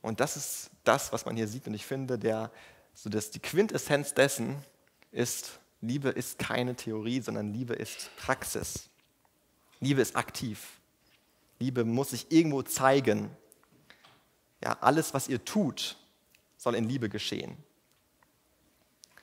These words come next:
Heute hat man vielleicht so ein bisschen das Verständnis von Liebe als irgendwie was, so ein Gefühl, so was Innerliches, was sich irgendwo in uns abspielt, in unserem Gehirn,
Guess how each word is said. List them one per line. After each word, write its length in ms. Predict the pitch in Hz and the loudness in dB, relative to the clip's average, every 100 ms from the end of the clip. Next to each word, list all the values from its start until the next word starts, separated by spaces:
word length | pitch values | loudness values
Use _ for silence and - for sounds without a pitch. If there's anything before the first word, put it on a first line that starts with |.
| _ _ _ _ _ _ _ _ _ _ _ _ _ _ _ _ _ - | _ _ _ _ _ _ _ _ _ _ _ _ _ _ _ _ _ 2
Heute 180 | 165 170 | 4 4
hat 60 | |
man 100 | 156 | 0
vielleicht 260 | 120 135 165 | 4 4 4
so 100 | 131 | 0
ein 40 | |
bisschen 220 | 120 - | 2 2
das 120 | 151 - | 2 0
Verständnis 840 | - - 147 - 113 151 - - _ _ | 0 2 2 2 0 0 -2 -12 _ _
von 180 | - 117 | -6 -2
Liebe 320 | 113 151 135 | -2 2 4
als 300 | 131 123 - | 4 2 -2
irgendwie 280 | - 160 135 | -2 0 0
was, 140 | 107 | -2
so 60 | 104 | -2
ein 80 | 107 | -4
Gefühl, 480 | 98 - 151 151 120 | -6 -8 -4 0 0
so 140 | 107 | 0
was 160 | 110 - | -2 2
Innerliches, 680 | 143 143 120 120 120 - | 4 6 4 2 0 -2
was 80 | - | -6
sich 160 | 104 - | -6 -4
irgendwo 320 | 131 113 110 - | -2 -2 -4 -2
in 140 | 139 | 0
uns 400 | 147 135 131 - - - - - - | 2 0 0 -4 -10 -14 -16 -2 4
abspielt, 640 | 123 - - 123 123 123 - - - _ _ _ _ _ _ _ _ _ _ _ | 4 2 0 2 2 0 -6 -14 -20 _ _ _ _ _ _ _ _ _ _ _
in 100 | 107 | -4
unserem 280 | 123 117 110 | 0 0 0
Gehirn, 600 | 107 139 143 131 127 | 0 4 6 4 0